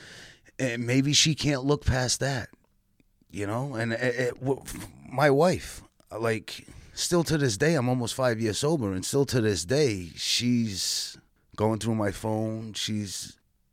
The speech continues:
doesn't fully trust me, and that's not because I was a good person. <laughs> It's not, you know? And it's not that I, I came into the relationship with lies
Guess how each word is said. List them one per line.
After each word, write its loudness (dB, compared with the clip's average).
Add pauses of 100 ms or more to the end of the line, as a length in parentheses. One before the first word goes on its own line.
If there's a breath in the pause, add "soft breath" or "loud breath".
(160)
doesn't 0
fully 0
trust -4
me, -4
and -4
that's -2
not 0
because -2
I 2
was 2
a -4
good -2
person. 0 (880 soft breath)
<laughs> -4
It's 6
not, 8
you 6
know? 4
And 4
it's 6
not 4 (720 loud breath)
that 6
I, 6 (100)
I 6
came 2
into 0
the -2
relationship 0
with -2
lies -8